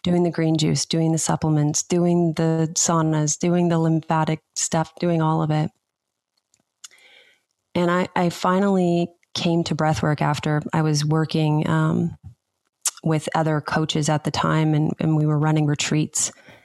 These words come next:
And one of the women was a breathwork facilitator, and we, um, I co-facilitated with her a few sessions on this women's retreat. And I saw these women just, like, shed layers of their life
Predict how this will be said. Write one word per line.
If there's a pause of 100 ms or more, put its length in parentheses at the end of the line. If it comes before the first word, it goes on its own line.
(240)
And
one
of
the
women
was
a
breathwork
facilitator,
and
we, (800)
um,
I
co-facilitated
with
her (1040)
a
few
sessions
on
this
women's
retreat.
And
I (560)
saw
these
women
just,
like,
shed
layers
of
their
life